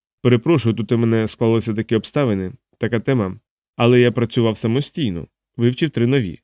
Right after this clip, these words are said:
А ви ж сьогодні ставили всім підсумкові з оцих тем. Я бо самостійно працював, будь ласка, поставте і мені. Я теж працював над цими темами, хоча й самостійно".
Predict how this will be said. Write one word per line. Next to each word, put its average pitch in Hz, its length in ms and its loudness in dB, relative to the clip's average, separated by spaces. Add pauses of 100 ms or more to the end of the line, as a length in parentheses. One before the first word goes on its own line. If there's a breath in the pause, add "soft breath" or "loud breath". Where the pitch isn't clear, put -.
(360)
А 117 120 2
ви 117 100 2
ж - 60 -8
сьогодні 113 380 0
ставили 110 380 0
всім 110 260 -4
підсумкові 117 560 -2
з 101 60 -2
оцих 107 260 -4
тем. 92 280 -6 (420)
Я 120 180 4
бо 117 160 2
самостійно 117 540 -2
працював, 120 480 -2
будь 107 200 -4
ласка, 113 260 -2
поставте 107 480 -4
і 104 60 0
мені. 110 340 -4 (520)
Я 110 200 0
теж 131 220 -2
працював 123 460 0
над 113 160 0
цими 113 240 0
темами, 113 380 2
хоча 110 260 -2
й 110 60 2
самостійно". 87 640 -6